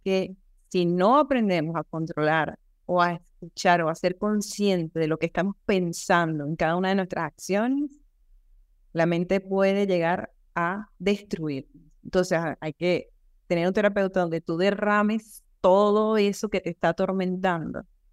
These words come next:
y él barra, ¿sabes? Limpie, limpie y te muestre otra forma de ver las cosas, que te muestre otros caminos, porque, o sea, es el mantenimiento que tenemos que tener, ¿no? Entonces, yo creo realmente que todos deberíamos tener un terapeuta, un psicólogo, el co-, la, la forma como ustedes quieran,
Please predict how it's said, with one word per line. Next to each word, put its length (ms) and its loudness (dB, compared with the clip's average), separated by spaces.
y 160 0
él 220 0
barra, 480 2
¿sabes? 240 -14
Limpie, 720 -2
limpie 640 -2
y 140 -4
te 180 2
muestre 440 0
otra 320 0
forma 380 2
de 140 0
ver 260 -2
las 200 -4
cosas, 640 -6
que 120 0
te 200 2
muestre 360 0
otros 240 0
caminos, 560 -2
porque, 300 -6
o 40 -12
sea, 240 2
es 340 -6
el 120 4
mantenimiento 760 2
que 100 -10
tenemos 260 -8
que 100 -4
tener, 340 -4
¿no? 160 -8
Entonces, 320 -2
yo 160 2
creo 280 2
realmente 500 0
que 160 -4
todos 440 2
deberíamos 440 0
tener 300 -2
un 200 -6
terapeuta, 580 0
un 60 -4
psicólogo, 500 2
el 80 2
co-, 160 -2
la, 200 2
la 120 0
forma 260 -4
como 120 -4
ustedes 240 -2
quieran, 340 -2